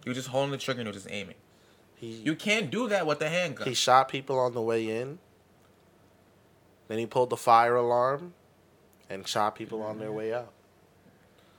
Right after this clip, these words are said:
Speaker 1: And that
Speaker 2: And
Speaker 1: coach,
Speaker 2: that's all he had to do.
Speaker 1: we, I just wanna give that, uh,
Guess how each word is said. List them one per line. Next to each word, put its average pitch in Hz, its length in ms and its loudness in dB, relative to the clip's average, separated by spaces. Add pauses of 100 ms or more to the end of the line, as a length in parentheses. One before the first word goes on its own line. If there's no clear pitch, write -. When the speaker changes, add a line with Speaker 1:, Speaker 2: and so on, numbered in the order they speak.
(220)
Speaker 1:
And 120 180 -10
that 110 160 -4
Speaker 2:
And 117 140 2
Speaker 1:
coach, 113 40 6
Speaker 2:
that's 123 260 8
all 131 160 10
he 131 140 0
had 127 200 4
to - 80 -4
do. 113 260 -4 (300)
Speaker 1:
we, 113 220 -10
I 113 100 0
just 117 220 -6
wanna 110 200 -4
give 98 200 -6
that, 90 240 -2
uh, 80 220 -6